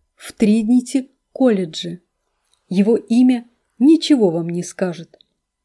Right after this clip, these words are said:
Но невозможно доказать его причастность ни к одному из убийств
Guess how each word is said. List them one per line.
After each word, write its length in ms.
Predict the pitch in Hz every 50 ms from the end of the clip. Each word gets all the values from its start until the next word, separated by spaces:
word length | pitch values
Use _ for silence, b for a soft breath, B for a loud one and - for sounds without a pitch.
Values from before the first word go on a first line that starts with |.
| _ _ _ _ _ _ _ _ _ _ _ _ _ _ _ _ _ _ _ _ _ _ _
Но 140 | - 202 220
невозможно 840 | 220 214 214 208 - 208 202 202 190 185 190 220 254 240 240 247 247
доказать 520 | 208 196 202 202 190 190 185 226 226 220 -
его 160 | 202 202 208
причастность 800 | 208 - 214 202 - - 208 185 180 - - 180 175 - - _ _ _ _ _ _ _
ни 180 | 202 208 262 294
к 100 | 294 277
одному 420 | 262 214 202 214 214 202 208 220
из 140 | 220 208 202
убийств 500 | 214 208 180 190 180 165 - - - _